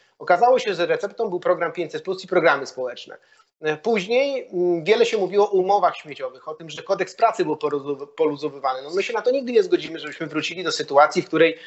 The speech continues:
e, przedsiębiorca może dawać warunki pracy minimalne przed, e, swoim pracownikowi przez dwa, pięć lat i go tak czołgać na takich umowach, które nie pozwalają mu godnie żyć. No, to nas wszystko różni z Platformą, z P S L-em, ale fundamentalne kwestie, mam wrażenie,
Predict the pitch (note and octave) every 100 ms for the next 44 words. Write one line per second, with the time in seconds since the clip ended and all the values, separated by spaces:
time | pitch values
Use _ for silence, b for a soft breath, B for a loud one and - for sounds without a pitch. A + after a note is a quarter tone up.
0 | B B B E3 D#3+ F#3+ - D#3 D#3 F3
1 | F3+ E3 D#3+ E3 D#3+ D#3 D3 D#3 E3 E3
2 | D#3+ D#3+ - E3 D#3 b b - E3 F#3
3 | F#3 F3+ F3 F3+ F3 E3+ - - E3+ D#3
4 | - F3+ D#3+ - F3+ E3 E3 E3+ D3 F3
5 | E3 D#3 D#3 C#3+ D#3+ D#3+ D#3+ - D#3 E3+
6 | - _ _ - E3+ E3 D#3+ D#3+ - F#3+
7 | D3+ D3+ - D#3 D3 - B3 G3 E3+ E3
8 | E3+ - E3 E3 D#3+ D3+ D#3+ D#3+ D3+ C#3+
9 | D#3 B2+ C#3 B2 A#2+ - - _ - F#3
10 | C4+ C4+ D4 - E4+ F4+ F4+ D#4+ G#3+ -
11 | E3+ D3 D#3 F3 F#3 - D#3+ D3 C3+ B2
12 | D#3+ - F#3 F3 C3 B2 F3+ - _ _
13 | _ _ - G#3 F#3 F3+ E3+ F3 G#3+ B3+
14 | A#3 F3+ E3+ A3+ G#3+ A3 A#3+ G#3 F3 E3+
15 | G3